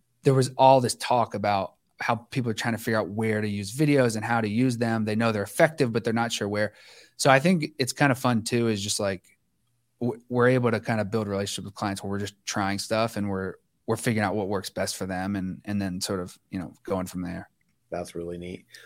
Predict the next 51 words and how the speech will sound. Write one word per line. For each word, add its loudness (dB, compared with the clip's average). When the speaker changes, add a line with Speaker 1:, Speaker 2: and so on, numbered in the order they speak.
Speaker 2:
The 4
other, 8
Speaker 1:
Yeah. -4
Speaker 2:
the 4
other 6
kind 6
of 4
where, 6
'cause 0
we 2
talked 2
about 4
remote, 0
but 6
we 2
were, 4
before 4
we 8
turned 2
on 2
the 0
mics, 2
you 2
were 4
talking 0
about, 2
you -2
started 2
doing 0
some 4
physical 4
in 0
person 2
or 8
un-, -2
through 0
another 4
mechanism. 2
You 0
wanna 4
talk 2
about 8
kind 2
of 2
the 0
other 0
options -4
besides -2
remote, -4
pure? 0
Speaker 1:
Yeah. 8